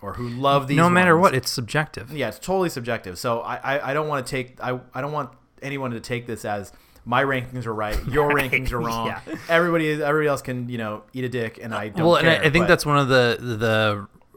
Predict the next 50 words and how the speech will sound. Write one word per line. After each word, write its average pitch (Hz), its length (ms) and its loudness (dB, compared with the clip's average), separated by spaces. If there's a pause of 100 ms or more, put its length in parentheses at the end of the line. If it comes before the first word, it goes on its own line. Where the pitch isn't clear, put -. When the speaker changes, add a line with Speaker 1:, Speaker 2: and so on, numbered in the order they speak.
(540)
Speaker 2:
and 120 100 -2
we'll 110 100 -2
get 117 160 2
into 104 240 0
this, 98 200 -2
I 95 80 -6
think, 98 180 -8
with 95 140 -10
the, 95 260 -6 (120)
with 110 160 -10
the - 80 -14
talking 101 440 -2
of 95 160 -12
the, 95 140 -8
the 98 140 -12
fandom 101 400 -4
and 95 80 -8
everything, 98 440 -8
but 104 240 -8 (260)
it's - 160 -4
important 160 520 4 (160)
to 117 240 -2
recognize 98 920 -4
that 98 320 -4
because - 360 0
it's 113 140 -4
subjective, 95 880 -8
we 110 140 -4
all 107 160 2
have 110 260 -4
our 104 160 -2
own 101 140 -6
personal 101 400 -4
stakes - 440 -4
in 95 80 -10
it. 90 200 -10
Speaker 1:
Yeah. 92 260 -8
Speaker 2:
But 127 160 0
the 131 80 -2
thing 185 320 0
that's 139 160 0
beautiful 117 540 -2
about 92 320 -2
it, 92 160 -8
and 104 160 -10
the 101 40 -8
one 110 260 -4
thing 110 240 -4
that 101 280 -8
makes, 104 540 -6